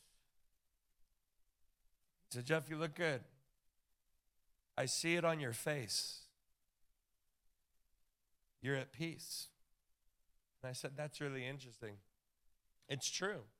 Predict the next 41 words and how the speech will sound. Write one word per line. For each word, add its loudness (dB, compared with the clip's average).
It's -2
true. -2
And 6
it, 4
I 8
was 2
so 12
actually 12
grateful 6
that 0
somebody 4
noticed 0
that. 0
I 6
was -2
like, -4
"That's -4
awesome." 4
Um, 4
I 6
said, 4
"And 6
what's 2
crazy 2
is 0
I'm 2
busier 4
than 2
ever 4
before, -4
but 6
I 8
am 2
at -4
more 2
peace -2
than -2
I've 2
ever 4
been 0
before." -12